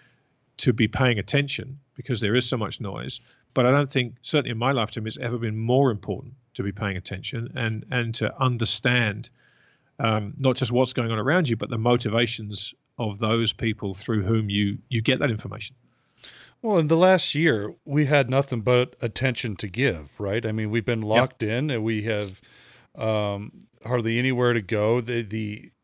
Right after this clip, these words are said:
Speaker 2: and it, it, it, it has spurred into trading in the markets.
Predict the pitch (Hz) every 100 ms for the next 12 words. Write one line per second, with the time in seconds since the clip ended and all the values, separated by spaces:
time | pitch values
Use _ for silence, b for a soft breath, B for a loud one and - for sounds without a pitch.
0 | - - _ _ 135 120 135 135 131 151
1 | 147 - 127 139 - 139 123 131 120 -
2 | 147 156 151 - 139 139 127 - 135 127
3 | 117 - 131 131 139 131 113 107 110 123
4 | - 151 -